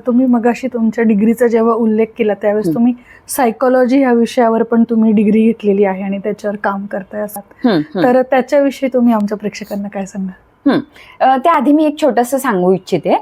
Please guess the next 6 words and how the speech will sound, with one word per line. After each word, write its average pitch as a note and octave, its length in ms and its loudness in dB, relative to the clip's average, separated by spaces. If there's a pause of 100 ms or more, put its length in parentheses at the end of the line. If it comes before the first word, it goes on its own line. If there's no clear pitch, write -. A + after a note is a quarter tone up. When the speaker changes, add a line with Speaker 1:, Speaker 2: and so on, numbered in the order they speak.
(500)
Speaker 2:
की, B3+ 400 2
अ, - 160 0 (360)
आपण A#3+ 220 0
आयुर्वेदाचा A3+ 520 0
आहाराचा A#3+ 560 0
विचार A#3+ 320 0